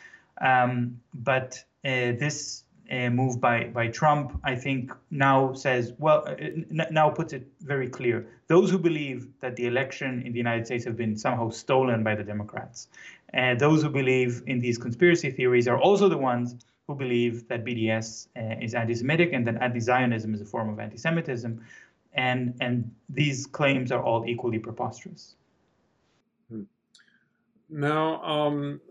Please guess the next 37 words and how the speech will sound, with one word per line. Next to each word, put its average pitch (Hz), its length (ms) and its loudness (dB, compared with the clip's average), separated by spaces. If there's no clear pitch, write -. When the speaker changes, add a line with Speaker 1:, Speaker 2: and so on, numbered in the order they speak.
Speaker 2:
how 151 260 -8
do 190 100 -2
you 214 80 0
think 202 280 -2
th-, 170 240 -10
does 160 260 0
Pompeo's 156 680 -2
anti-B 135 500 -2
D 123 180 0
S 127 160 0
policy 127 540 -4
compare 120 460 -4
to, 120 340 -4
uh, 117 220 -4
those 120 320 -2
of 110 140 -6
governments 127 500 -2
in 120 180 -8
Europe, 127 360 0
and 131 240 -14
particularly 123 580 -4
in 107 100 -8
Germany, 120 440 -4
France, 117 380 -8
and 107 120 -10
the 107 60 -6
U 110 80 -4
K, 113 360 -4
uh, 117 360 -6
and 113 260 -10
how 120 240 -4
they 127 160 2
are 123 160 4
dealing 104 380 -4
with 104 160 -8
this 104 180 -14
issue? 104 300 -14